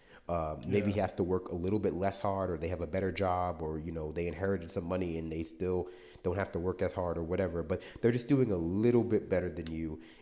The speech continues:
Speaker 1: And so you get the feeling they move to the global South because they imagine that they get to live like little mini millionaires for less money.
Speaker 2: Yep.
Speaker 1: You know, you get to be a millionaire on, like, a n-, middle class budget. Unfortunately, it still costs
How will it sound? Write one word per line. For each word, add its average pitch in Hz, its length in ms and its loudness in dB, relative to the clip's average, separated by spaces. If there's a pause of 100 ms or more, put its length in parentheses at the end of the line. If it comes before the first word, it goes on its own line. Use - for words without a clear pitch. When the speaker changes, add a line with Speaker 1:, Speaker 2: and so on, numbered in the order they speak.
(140)
Speaker 1:
And 113 200 4
so 110 160 4
you 107 200 -2
get 127 120 -2
the 127 60 2
feeling 117 220 2
they 101 140 4
move 98 360 -2
to 104 80 -2
the 90 80 -2
global 90 400 -2
South 82 380 -2
because 85 320 -6 (120)
they 107 360 4
imagine 156 440 2
that 104 120 -2
they 107 100 4
get 104 200 -2
to 92 180 0 (160)
live 98 260 4
like 98 220 2
little 101 560 0
mini 101 420 0
millionaires 120 640 0 (260)
for 107 140 4
less 113 200 4
money. - 180 0
Speaker 2:
Yep. - 100 -6
Speaker 1:
You 87 100 -2
know, 87 60 0
you 90 100 0
get - 120 -4
to 104 40 -2
be 98 80 2
a 98 60 4
millionaire 107 640 4 (320)
on, 90 180 0
like, 90 160 -2
a 87 40 0
n-, 85 240 -2
middle 95 280 0
class 87 460 -4 (220)
budget. 76 500 -6 (360)
Unfortunately, 95 1300 0 (720)
it 107 200 -4
still 123 260 0
costs - 380 -4